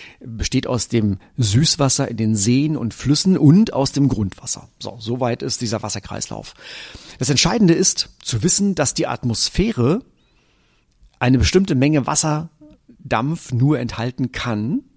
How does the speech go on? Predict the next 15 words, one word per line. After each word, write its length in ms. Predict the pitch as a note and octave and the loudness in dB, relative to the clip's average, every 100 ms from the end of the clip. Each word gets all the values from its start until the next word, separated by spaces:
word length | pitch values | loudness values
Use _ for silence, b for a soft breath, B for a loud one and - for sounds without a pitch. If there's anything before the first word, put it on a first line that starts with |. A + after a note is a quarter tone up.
| _ _ _ - | _ _ _ 0
und 280 | A2+ G2+ | 0 0
diese 220 | D#3 G3+ F#3 | -2 0 2
Menge 280 | C#3+ C#3 | 2 2
Wasserdampf 460 | C3 B2 A2 G2 G2 | 0 -2 -2 -4 -4
ist 140 | A2 | -4
eins 360 | - D#3 G3+ A3+ | -2 2 2 2
zu 160 | - C3 | 0 -2
eins 180 | C3+ | -2
abhängig 460 | - - D3 C#3 - | -6 -6 -4 -4 -4
von 260 | - C3 B2+ | -2 0 0
der 300 | A#2 A#2 - - | 0 -2 -8 -10
Temperatur. 760 | A2+ G2 F#2+ F#2 - - B2+ _ _ _ - | -8 -6 -8 -8 -10 -12 -16 _ _ _ -10
Das 160 | - | -4
heißt, 340 | C#3+ E3 - - B B B B B B B | 0 0 0 -6 B B B B B B B
bei 440 | B2+ C3 B2+ C#3+ | 0 2 2 0